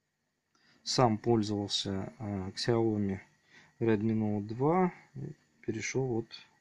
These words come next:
вот на такой. Есть разные расцветки у него. Данный это,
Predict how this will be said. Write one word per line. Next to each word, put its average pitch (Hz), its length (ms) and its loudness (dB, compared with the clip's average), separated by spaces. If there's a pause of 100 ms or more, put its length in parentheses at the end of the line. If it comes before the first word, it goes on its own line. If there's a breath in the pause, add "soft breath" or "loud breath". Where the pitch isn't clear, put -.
(140)
вот 120 200 -12
на 113 160 -6
такой. 104 500 -8 (760 loud breath)
Есть 123 500 4
разные 113 460 4
расцветки 175 640 0
у 170 40 0
него. 151 280 -2
Данный 107 440 -2 (360 loud breath)
это, 95 400 -8